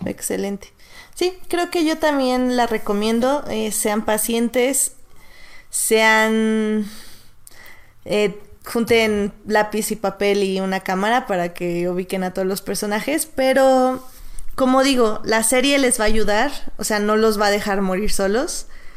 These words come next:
Eh, sí les pide un poco de atención, les pide un poco de paciencia,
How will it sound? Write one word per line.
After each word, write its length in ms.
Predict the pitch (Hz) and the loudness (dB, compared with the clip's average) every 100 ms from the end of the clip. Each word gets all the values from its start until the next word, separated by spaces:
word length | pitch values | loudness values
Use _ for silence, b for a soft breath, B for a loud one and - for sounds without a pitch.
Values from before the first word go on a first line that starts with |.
| b b - | b b -10
Eh, 440 | - 208 202 196 | -4 0 0 0
sí 180 | 175 262 | 0 2
les 260 | 247 247 - | 2 2 0
pide 340 | 269 269 254 | 0 2 4
un 160 | 240 240 | 4 2
poco 380 | 233 220 214 220 | 2 0 2 0
de 220 | 202 196 | 2 -2
atención, 680 | 190 190 190 208 214 233 | -2 -4 -2 -2 0 0
les 160 | 233 196 | -2 -4
pide 240 | - 214 | -2 -2
un 80 | 208 | 0
poco 220 | 208 202 208 | -2 -2 -2
de 100 | 202 | -2
paciencia, 720 | 196 - 208 214 220 262 | -2 -2 -2 -2 -2 -2